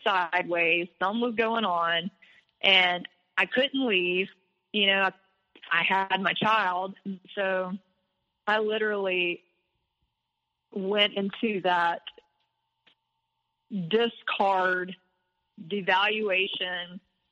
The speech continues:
immediately. Like, "I don't love him enough. I'm not good enough. I'm not pretty enough. I, what did I do wrong?" Like, trying to think of all the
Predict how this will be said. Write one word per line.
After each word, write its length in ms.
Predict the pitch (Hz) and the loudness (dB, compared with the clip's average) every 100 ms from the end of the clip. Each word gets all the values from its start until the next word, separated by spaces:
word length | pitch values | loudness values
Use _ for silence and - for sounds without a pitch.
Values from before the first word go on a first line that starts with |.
| _ | _
immediately. 1000 | 196 190 190 190 190 180 - 175 165 165 | -8 -6 -4 -2 0 0 0 0 0 0
Like, 440 | 175 175 165 165 165 - _ _ _ _ _ _ _ _ _ _ _ - | -2 -2 -2 -2 -6 -14 _ _ _ _ _ _ _ _ _ _ _ -2
"I 160 | 180 | 0
don't 220 | 175 165 | 0 -4
love 220 | - 185 202 | -2 -2 0
him 160 | 202 | -2
enough. 360 | 202 196 196 190 | 0 0 0 -2
I'm 160 | - 175 | -6 -6
not 240 | 175 - | -8 -4
good 180 | 180 185 | -2 0
enough. 320 | 185 180 180 | 0 0 0
I'm 100 | 185 | -4
not 180 | 170 165 - | -6 -6 -8
pretty 220 | - 180 | -6 -4
enough. 400 | 180 180 175 175 170 | -2 0 2 0 0
I, 240 | 170 170 - - - _ - | 0 -2 -6 -18 -20 _ -4
what 260 | 180 202 | 0 0
did 120 | 190 | 2
I 100 | 170 | 2
do 340 | 170 165 170 165 | 2 0 -2 0
wrong?" 520 | 185 190 190 185 190 175 | 0 0 -2 -2 -6 -4
Like, 260 | 175 170 - - - - _ | -2 -2 -4 -16 -20 -20 _
trying 260 | - 208 226 | -2 2 2
to 60 | 220 | 2
think 260 | - 214 | 0 0
of 220 | 208 180 175 - | 2 -2 -4 -4
all 300 | 180 190 214 | -2 -2 -2
the 140 | 220 | -4